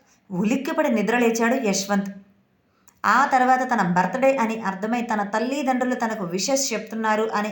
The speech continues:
ఆనందంతో తన తల్లిదండ్రులు ఇద్దరి దగ్గరకు వెళ్ళి ఇద్దరి మెడ చుట్టూ చేతులు వేసి గట్టిగా హత్తుకున్నాడు. "నా బంగారు కొండ, ఎవ్వరిని హర్ట్ చేయకుండా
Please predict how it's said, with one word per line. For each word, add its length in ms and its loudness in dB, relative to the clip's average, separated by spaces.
ఆనందంతో 640 0
తన 140 4
తల్లిదండ్రులు 760 2
ఇద్దరి 320 2
దగ్గరకు 460 0
వెళ్ళి 280 0
ఇద్దరి 320 2
మెడ 220 2
చుట్టూ 320 -4
చేతులు 360 0
వేసి 320 0
గట్టిగా 420 -2
హత్తుకున్నాడు. 720 0
"నా 260 2
బంగారు 720 2
కొండ, 240 2
ఎవ్వరిని 540 0
హర్ట్ 280 -4
చేయకుండా 520 0